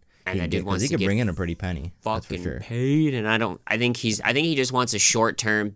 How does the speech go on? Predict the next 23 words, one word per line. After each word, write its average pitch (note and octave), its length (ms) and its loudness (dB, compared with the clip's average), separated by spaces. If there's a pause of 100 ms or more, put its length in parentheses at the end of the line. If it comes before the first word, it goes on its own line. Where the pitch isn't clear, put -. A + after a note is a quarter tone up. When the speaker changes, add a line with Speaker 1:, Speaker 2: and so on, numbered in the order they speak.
(120)
Speaker 1:
big A#2+ 220 4
money G#2 260 0
deal. F#2 440 -4
Speaker 2:
That F#2+ 120 -2
Speaker 1:
And G#2 80 2
Speaker 2:
would E3+ 80 6
Speaker 1:
I G3+ 40 4
think G#3+ 80 4
he G#3 60 2
Speaker 2:
be, G#3 60 0
Speaker 1:
deserves G3 300 2
it. F#2 180 -6
Speaker 2:
if A#2+ 100 -2
Speaker 1:
He's B2 80 -4
a - 40 0
Speaker 2:
Minnesota C3 360 0
could G#2 180 -12
get A2+ 180 -4
that, B2+ 220 -6
that F2+ 160 -2
would F2+ 120 -4
be F2 160 -4
a D#2 140 -8